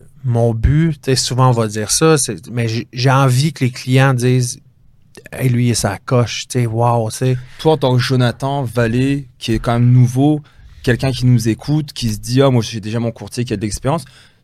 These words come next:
Speaker 2: Toi, comment tu te positionnes ? Parce que quelqu'un va dire, « Hey, je suis désolé, Jonathan, mais
Speaker 1: Hmm.
Speaker 2: t'as quarante ans, t'es
Speaker 1: Ouais.
Speaker 2: nouveau.
Speaker 1: Ouais.
Speaker 2: Qu'est-ce que tu peux m'apporter dans un milieu qui est de plus en plus compliqué ? » Qu'est-ce que tu pourrais dire à cette personne ?
Speaker 1: Ben, f-,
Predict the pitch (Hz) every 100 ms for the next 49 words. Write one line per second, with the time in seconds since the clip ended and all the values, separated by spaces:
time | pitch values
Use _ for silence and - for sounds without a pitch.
0 | _ 156 151 123 120 127 120 127 123 -
1 | 131 123 117 - 135 127 110 - 117 113
2 | 147 117 101 113 - - 117 107 95 92
3 | - 101 101 107 131 110 101 139 143 101
4 | 120 104 - 117 110 - 139 127 110 117
5 | 113 123 151 151 127 - - - - 113
6 | 123 - 123 113 117 127 120 110 113 127
7 | 127 123 139 156 151 - _ - 117 113
8 | - 127 117 - 120 117 - 107 131 143
9 | 160 _ _ _ _ - - - - 139
10 | 127 127 - - 120 - 127 120 113 127
11 | 123 120 - 101 - 139 135 131 127